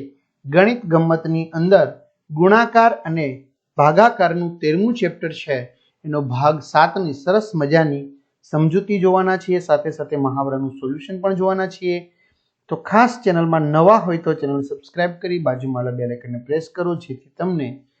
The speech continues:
અવનવા વીડિયોની માહિતી, નોટિફિકેશન મળી શકે. વીડિયો લાઈક કરો અને હા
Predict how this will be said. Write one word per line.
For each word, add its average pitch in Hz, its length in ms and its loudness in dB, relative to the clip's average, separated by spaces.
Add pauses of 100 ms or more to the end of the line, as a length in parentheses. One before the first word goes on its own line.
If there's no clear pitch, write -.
(140)
અવનવા 175 560 4
વીડિયોની 135 460 2
માહિતી, 156 440 -4 (140)
નોટિફિકેશન 151 680 -10
મળી 160 200 -6
શકે. 160 240 -10 (120)
વીડિયો 127 340 -6
લાઈક 139 240 -4
કરો 165 180 2 (500)
અને 131 220 0
હા 127 160 2